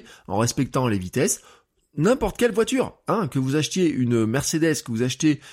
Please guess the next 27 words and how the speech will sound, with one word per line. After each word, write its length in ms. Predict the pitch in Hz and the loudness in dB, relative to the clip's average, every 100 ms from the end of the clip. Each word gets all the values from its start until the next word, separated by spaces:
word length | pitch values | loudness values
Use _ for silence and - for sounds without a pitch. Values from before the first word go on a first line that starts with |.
| - _ | -20 _
une, 240 | 135 131 | 0 2
euh, 500 | 135 135 120 104 98 | 4 4 4 4 4
Dacia, 520 | 104 147 151 - 151 147 | 4 0 0 2 2 2
que 100 | 117 | -2
vous 160 | 110 | 0
achetiez 320 | 127 - 147 | 0 0 0
une 140 | 139 113 | 2 2
Renault, 440 | 110 151 147 131 | 2 2 2 2
une 80 | 120 | 0
Citroën 460 | - 165 - 143 120 | -4 -6 0 0 2
ou 60 | |
n'importe 340 | 110 110 110 135 | -2 -2 -6 -6
laquelle, 320 | 135 254 247 - _ - | 2 2 0 -10 _ -2
n'importe 400 | 139 190 190 170 | 2 2 0 -2
laquelle 320 | 156 208 240 | -2 2 2
des 80 | 156 | 2
voitures, 480 | 127 135 247 285 - _ | 0 0 0 0 -4 _
elle 140 | - 117 | -4 0
vous 100 | 127 | 2
amène 220 | 131 143 | 2 0
du 100 | 120 | -2
point 300 | 120 135 - | -2 -2 0
A 260 | 151 165 - | -2 -2 0
au 120 | 123 | 0
point 240 | - 131 | 2 0
B 60 | 143 254 - - - _ | 2 0 -4 -20 -20 _
et 280 | 131 135 | 0 0